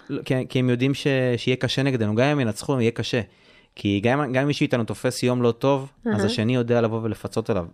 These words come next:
Speaker 1: גם לעודד אותו, אבל גם
Speaker 2: מדהים.
Speaker 1: להיות, גם להיות יותר דומיננטי ביום הזה שהשני פתאום פחות טוב.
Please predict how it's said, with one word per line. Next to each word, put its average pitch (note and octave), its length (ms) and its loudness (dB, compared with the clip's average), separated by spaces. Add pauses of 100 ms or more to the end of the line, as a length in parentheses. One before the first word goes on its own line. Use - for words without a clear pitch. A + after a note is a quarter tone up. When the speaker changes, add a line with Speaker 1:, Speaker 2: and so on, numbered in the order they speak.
Speaker 1:
גם A#2 200 2
לעודד A#2 300 4
אותו, B2+ 160 0
אבל G#2+ 180 0
גם A#2+ 160 2
Speaker 2:
מדהים. B2 140 2
Speaker 1:
להיות, - 220 -8
גם B2 160 0
להיות C3 180 0
יותר B2+ 420 0
דומיננטי A2 680 0 (520)
ביום G#2+ 380 2
הזה A#2 180 0
שהשני G#2+ 480 0
פתאום G#2 260 -4
פחות F#2 280 -6
טוב. E2+ 140 -10